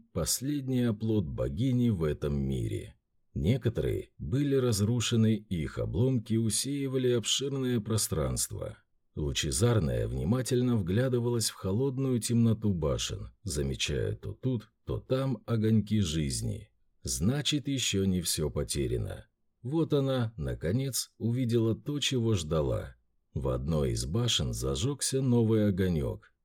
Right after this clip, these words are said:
Пока ещё робкий, неяркий, но и искра сначала выглядит бледно. А если приложить усилия и разжечь из искры огонь, то он может спалить всё вокруг.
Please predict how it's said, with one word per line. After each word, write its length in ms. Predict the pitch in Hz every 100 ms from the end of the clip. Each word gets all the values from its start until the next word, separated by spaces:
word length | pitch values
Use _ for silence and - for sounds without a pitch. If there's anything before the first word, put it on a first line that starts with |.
| _
Пока 280 | - 117 127
ещё 540 | 147 135 123 - 131 127
робкий, 640 | 135 113 - 127 104 -
неяркий, 840 | - 127 143 143 120 - - - - _
но 220 | - 67 58
и 240 | 57 55
искра 400 | - - 127 139
сначала 600 | 131 131 123 131 123 123
выглядит 640 | 104 127 131 131 117 120
бледно. 680 | 92 90 76 65 58 55 - _ _ _ _
А 100 | -
если 380 | 113 151 147 147
приложить 580 | 131 127 131 123 113 101
усилия 680 | 67 - 127 123 62 57 - -
и 100 | 92
разжечь 540 | 69 65 117 139 -
из 220 | - 131 120
искры 380 | 113 - 92
огонь, 540 | 60 55 80 131 117 - _ -
то 220 | 143 143
он 120 | 139
может 420 | 131 127 117 113
спалить 540 | - - 85 98 123 107
всё 380 | - - 143 131
вокруг. 720 | 120 110 - 165 113 -